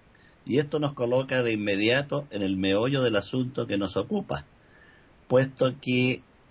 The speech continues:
los organismos vivos son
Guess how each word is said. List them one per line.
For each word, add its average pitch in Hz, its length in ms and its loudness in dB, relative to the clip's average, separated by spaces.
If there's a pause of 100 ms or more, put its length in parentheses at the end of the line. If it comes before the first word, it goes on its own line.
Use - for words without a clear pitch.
(220)
los 95 180 -2
organismos 110 680 2
vivos 117 680 4 (200)
son 120 540 0